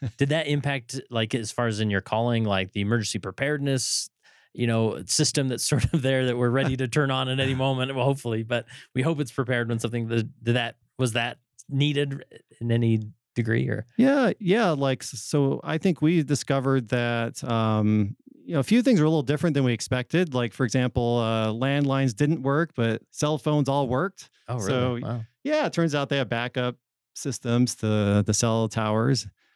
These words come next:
Speaker 1: Um, and, and the whole, uh, you know, the whole organization of, like, ministering and the Elders Quorum and Relief Society having everyone assigned, uh, you know, that worked pretty smoothly, being able to reach out
Speaker 2: Mm-hmm.
Speaker 1: and make sure everyone's okay.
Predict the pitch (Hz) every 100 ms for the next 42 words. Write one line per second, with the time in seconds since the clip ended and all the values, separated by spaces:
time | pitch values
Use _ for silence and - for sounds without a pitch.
0 | _ _ 104 98 98 98 95 - - _
1 | _ _ 214 123 113 110 98 - _ _
2 | 147 120 117 147 143 135 123 117 110 107
3 | 101 - _ - 131 113 104 - - 120
4 | 131 123 117 110 117 - 117 110 101 113
5 | 113 - 120 110 110 113 101 95 87 87
6 | 101 110 - 117 107 101 113 107 110 110
7 | 110 107 101 101 104 90 - _ _ -
8 | 110 113 101 - 113 107 107 104 104 _
9 | _ _ _ _ 120 110 104 - 131 120
10 | 170 190 151 - 180 175 123 - 143 143
11 | 117 110 117 117 117 120 110 107 120 107
12 | 113 110 113 110 110 98 101 107 113 -
13 | 107 110 107 104 - 107 113